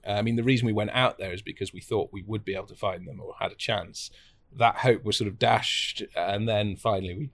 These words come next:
we did. So for me, it was <laughs> extraordinary emotionally because not only would, you know, I'd managed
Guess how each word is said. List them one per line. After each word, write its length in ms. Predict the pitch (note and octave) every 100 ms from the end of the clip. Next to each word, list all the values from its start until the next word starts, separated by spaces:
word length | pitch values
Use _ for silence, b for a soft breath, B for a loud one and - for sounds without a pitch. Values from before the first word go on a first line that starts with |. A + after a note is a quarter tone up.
| _
we 100 | G2
did. 460 | B2+ A2 E2+ - -
So 320 | - A2+ G#2+ - B B B _ _ -
for 180 | - D3+
me, 260 | C3+ F3+ F#3+
it 80 | D#3
was 120 | F3+
<laughs> 80 | C#3+
extraordinary 440 | - F3+ F#3 D#3
emotionally 420 | C#3 B2+ - A#2+
because 460 | C3 C#3 D#3+ D3+ C#3 b b b _ _ -
not 200 | E3 F3+
only 160 | F3
would, 220 | D3+ C#3+ C3+
you 80 |
know, 220 | B2+ F2+ F#2+
I'd 220 | A#2 A2+ G#2+ - - _ _
managed 800 | B2+ C3 C3 B2+ A#2 - - -